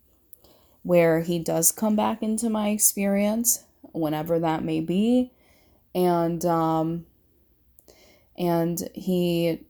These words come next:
tries to be with me, but it's in a way that is really annoying, kinda like his energy now. And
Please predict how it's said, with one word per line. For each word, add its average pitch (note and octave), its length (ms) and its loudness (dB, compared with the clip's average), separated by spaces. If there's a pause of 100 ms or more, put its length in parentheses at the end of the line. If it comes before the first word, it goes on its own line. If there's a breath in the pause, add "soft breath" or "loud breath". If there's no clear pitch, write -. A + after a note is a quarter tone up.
(160)
tries F3 760 2
to - 140 -6
be G#3+ 300 2
with B3 240 4
me, A#3 300 4
but F#3+ 180 2
it's F3 240 0
in F#3 100 0
a E3+ 100 2
way E3+ 500 2
that D3+ 360 -2
is D#3 680 2 (600)
really F3 360 4
annoying, E3 680 -2 (120)
kinda G#3 240 2
like F3+ 240 2
his F3 200 0
energy D#3 420 -4
now. - 440 -8 (920 soft breath)
And F#3 520 2